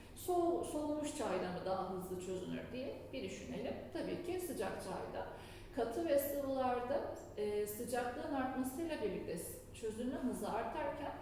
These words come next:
gazlarda durum bunun tam tersidir. Yani azalır. Karıştırma, e, yöntemlerden bir tanesi. Karıştırdığınızda daha hızlı çözülmesi. Çayı karıştırıyoruz mesela şeker içinde.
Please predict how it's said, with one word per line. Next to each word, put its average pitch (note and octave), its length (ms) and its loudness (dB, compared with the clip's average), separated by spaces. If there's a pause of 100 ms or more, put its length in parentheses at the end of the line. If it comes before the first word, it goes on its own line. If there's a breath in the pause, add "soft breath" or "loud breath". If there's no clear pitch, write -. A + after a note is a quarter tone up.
(400 loud breath)
gazlarda A#3 680 2 (380)
durum A#3+ 400 0
bunun A#3+ 380 2
tam B3+ 280 2
tersidir. - 480 -2 (120)
Yani - 340 0 (200)
azalır. - 440 0 (560 loud breath)
Karıştırma, E4+ 920 -2 (220)
e, A#3 80 -2 (420)
yöntemlerden A3+ 920 4
bir A3 140 -4
tanesi. F#3 540 -4
Karıştırdığınızda A#3 1160 0
daha A3 300 4
hızlı F#3+ 280 -4
çözülmesi. F3 680 -6
Çayı B3 280 0
karıştırıyoruz A3+ 640 0
mesela - 340 -6
şeker - 380 -8
içinde. - 440 -8